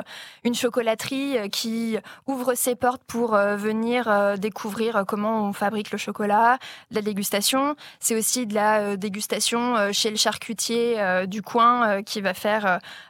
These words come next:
euh, ben, de la découverte des produits, euh, à l'occasion de la semaine du goût. Donc c'est vraiment aussi pour les adultes, euh, en plus des enfants.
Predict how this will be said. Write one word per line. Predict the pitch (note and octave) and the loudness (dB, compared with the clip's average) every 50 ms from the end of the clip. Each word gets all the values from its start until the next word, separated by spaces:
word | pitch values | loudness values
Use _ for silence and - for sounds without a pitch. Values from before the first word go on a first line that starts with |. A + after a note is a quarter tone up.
| _ - | _ -2
euh, | F#3+ F#3 F#3+ F3 C#3 A2+ A#2 G#2+ | 0 2 2 2 2 2 0 0
ben, | G#2+ B2 F2 D2+ G#2 C#3 | 0 0 0 0 -2 -4
de | G#3+ G#3+ F#3+ | -4 -4 -4
la | F#3+ E3+ F#3+ | -2 -2 -2
découverte | F#3+ A3+ - - - A3 A3 A3+ A3+ - - G#3+ | -4 -6 -6 -6 -4 -2 -2 -2 -2 -4 -4 -2
des | G3 F#3+ F3+ G3 F#3+ | -2 -2 -2 -4 -4
produits, | - - - A3 F#3+ G3 G#3 A#3+ B3 A3+ G3+ | -4 -4 -4 -4 -4 -4 -4 -4 -2 0 0
euh, | - - | 0 0
à | G#3+ G#3 | 0 0
l'occasion | G#3 G#3+ G#3 A3+ A3 A3 A3 A3 | 0 -2 -4 -4 -4 -2 -2 -2
de | A3+ G#3+ | -2 -2
la | G3 | -4
semaine | - - G#3+ G#3 G#3 | -4 -4 -4 -4 -4
du | G3+ G3 G#3 | -4 -4 -6
goût. | G3 B3 D4 D#4+ - - - - - _ _ | -6 -6 -6 -8 -12 -18 -20 -20 -20 _ _
Donc | G3+ G#3 | -4 -2
c'est | - - A#3 G#3 | 0 0 0 2
vraiment | G#3+ A3 A3 A#3+ C#4 D4 | 2 0 2 2 2 2
aussi | C4+ A3 - - D4 D4 | 2 0 -2 -4 -4 -6
pour | A#3+ - C4+ B3 | -4 -2 0 0
les | A#3 A#3 G#3+ | 0 0 -2
adultes, | G#3 G3 G3 A#3 D4 G#4 - - - _ _ _ _ _ _ _ - | -4 -4 -4 -4 -6 -6 -10 -14 -16 _ _ _ _ _ _ _ -4
euh, | G#3+ G#3 G3+ G3 F#3+ F#3+ F#3+ F#3 F#3+ G3 - - | -2 -2 -2 -2 -2 -4 -4 -6 -6 -8 -10 -10
en | - - - G#3 | -8 -8 -8 -8
plus | - - C#4 C#4+ | -6 -6 -4 -2
des | A#3 B3+ A#3+ A#3+ | 0 0 2 2
enfants. | A3+ - - F#3 G3 | 2 2 0 -2 -2